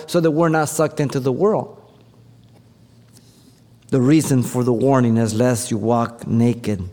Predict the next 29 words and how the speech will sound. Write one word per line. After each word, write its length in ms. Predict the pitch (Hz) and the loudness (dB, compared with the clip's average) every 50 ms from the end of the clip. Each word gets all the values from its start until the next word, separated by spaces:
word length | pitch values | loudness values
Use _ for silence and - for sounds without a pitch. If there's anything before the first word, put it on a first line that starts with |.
| - - - - - - - - - - | -16 -20 -20 -20 -20 -20 -20 -20 -12 -4
and 140 | - 120 110 | -2 0 0
they 60 | 110 | 0
see 180 | 101 - - 113 | -2 -2 -2 -2
your 140 | 104 104 | -2 -2
shame." 460 | 98 - - 107 104 101 95 95 92 - - - - - - - - - - - | -4 -2 -2 0 0 0 0 -2 -4 -8 -14 -20 -20 -20 -20 -20 -20 -20 -6 0
The 80 | 135 139 | 2 2
implication 800 | 139 123 131 131 - - 143 147 143 135 - - 156 165 180 - - - - - - - - - - - - _ _ _ | 2 4 2 0 0 2 2 2 2 2 0 0 0 0 -2 -4 -10 -18 -20 -20 -20 -20 -20 -20 -20 -20 -20 _ _ _
of 200 | - 127 120 107 | -2 -2 0 0
being 240 | 131 131 123 120 123 | 2 2 2 4 4
naked 420 | 123 120 117 120 - 120 107 85 - - - - - - - _ - _ _ _ _ _ _ _ _ _ _ _ _ | 2 2 0 0 -2 -4 -4 -4 -8 -14 -20 -20 -20 -20 -20 _ -20 _ _ _ _ _ _ _ _ _ _ _ _
in 140 | - 117 110 | -2 -2 0
shame, 540 | 104 - - 127 120 110 107 98 92 92 92 - - - - - - _ _ _ _ _ _ - _ _ _ _ _ _ _ | 0 0 0 2 2 2 0 0 -2 -6 -8 -14 -20 -20 -20 -20 -20 _ _ _ _ _ _ -20 _ _ _ _ _ _ _
not 160 | - 131 123 | 0 2 2
by 120 | 107 123 117 | 2 2 2
having 260 | 120 117 107 110 101 | 2 0 0 0 -2
prepared 400 | - - 110 - - 113 113 101 | -2 -4 -4 -2 0 -2 0 -2
themselves 380 | 107 107 - - 117 110 104 | -4 -4 -2 -2 -2 -2 -2
to 80 | - 113 | -2 -4
meet 160 | 110 107 104 | -4 -4 -4
the 80 | - 101 | -4 -6
Lord. 220 | 95 92 95 - - - - - - - - - - - _ _ _ _ _ _ _ - - - _ _ - - _ - - | -6 -6 -8 -10 -14 -18 -20 -20 -20 -20 -20 -20 -20 -20 _ _ _ _ _ _ _ -20 -20 -20 _ _ -20 -20 _ -4 -2
How 80 | 139 | 0
many 160 | 143 143 139 | 2 2 2
parables 460 | - - - 143 139 135 117 120 113 107 | 0 0 0 2 2 2 2 -2 -4 -4
that 80 | 120 | -6
Jesus 340 | 104 - 131 110 120 107 107 | -6 -6 -6 -6 -6 -8 -4
gave 180 | - 127 113 104 | -4 -4 -4 -2
about 280 | 92 110 107 - - | -4 -6 -6 -6 -8
that? 180 | - - - | -14 -16 -16